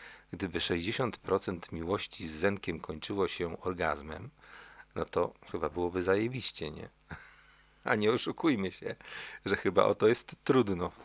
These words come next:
w sześćdziesięciu procentach sytuacji. <laughs> Mam seksowny głos, bo mówię bardzo cicho i pozbyłem się chrypki, to znaczy kupiłem,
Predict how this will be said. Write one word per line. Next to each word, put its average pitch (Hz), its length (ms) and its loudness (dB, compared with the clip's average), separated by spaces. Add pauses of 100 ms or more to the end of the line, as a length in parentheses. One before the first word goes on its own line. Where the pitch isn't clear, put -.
(100)
w - 80 -10
sześćdziesięciu 90 580 -4
procentach 90 480 -6
sytuacji. - 600 -12 (1800)
<laughs> - 1000 -12
Mam 80 160 2
seksowny 90 520 -6
głos, 87 240 2
bo 80 120 -8
mówię 90 260 -2
bardzo 87 260 -4
cicho 113 500 -2 (180)
i 98 140 -8
pozbyłem 95 540 -4
się 95 140 -4
chrypki, - 480 -2
to - 140 -10
znaczy 101 360 -6
kupiłem, 117 560 -4